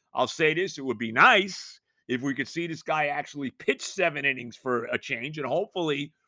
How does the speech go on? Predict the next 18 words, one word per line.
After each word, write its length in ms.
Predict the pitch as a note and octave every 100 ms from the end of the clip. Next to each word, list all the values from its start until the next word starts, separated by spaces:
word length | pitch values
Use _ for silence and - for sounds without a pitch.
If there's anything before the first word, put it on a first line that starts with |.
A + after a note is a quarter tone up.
| _
we're 140 | C#3+
gonna 220 | D#3 D3+ B2+
see 300 | - A#3 G#3+
him 220 | F3 D3+
at 180 | C#3 -
some 380 | - A3 A#3+ D#3
point, 440 | - C4+ B3+ D3+ C#3+ _ _ _ _ _ _ _ _ _ _ _ _
you 100 | D#3+
know, 220 | D#3 C3 - - _ _
take 300 | - G3+ G3
the 80 | F3
freaking, 640 | D3+ G#3 F#3 E3 D3+ D3+ F3+
uh, 340 | D#3+ C#3+ C#3 C3+
you 100 | C3+
know, 80 | D3+
reins 480 | B2 C3 G3+ A#3 D#3
off 240 | C3+ B2
him 220 | - C3